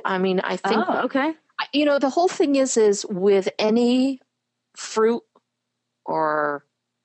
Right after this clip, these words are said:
Speaker 1: yeah, any fruit, you could, you could make jam from it.
Speaker 2: Mm-hmm.
Speaker 1: And tomato is considered a fruit, but I mean, you can also do vegetable too, like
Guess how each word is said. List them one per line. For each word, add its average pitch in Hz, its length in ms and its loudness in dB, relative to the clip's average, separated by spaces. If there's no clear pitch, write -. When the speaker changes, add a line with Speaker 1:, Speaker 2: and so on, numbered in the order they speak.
Speaker 1:
yeah, 294 220 2
any 220 160 0
fruit, - 380 -4
you 214 80 0
could, - 220 -4
you 262 120 0
could - 260 -20
make 180 220 -4
jam 151 460 -6
from - 260 -12
it. 95 120 -12
Speaker 2:
Mm-hmm. 185 120 -8
Speaker 1:
And 170 360 -2
tomato 180 540 0
is 180 300 0
considered 185 460 -8
a - 40 -6
fruit, - 420 -4
but - 220 -4
I 196 80 -4
mean, 185 200 0
you 202 60 0
can 202 120 -2
also 180 220 -4
do 160 160 -6
vegetable - 500 -6
too, - 400 -4
like - 260 -8